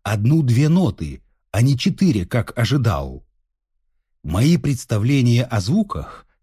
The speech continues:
которые издает рыбный филин, ограничивались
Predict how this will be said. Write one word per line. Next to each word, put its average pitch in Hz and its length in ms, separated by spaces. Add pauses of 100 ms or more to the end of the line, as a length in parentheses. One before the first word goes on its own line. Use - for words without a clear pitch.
которые 123 460 (140)
издает 117 460 (120)
рыбный 117 380
филин, 71 600 (440)
ограничивались 151 920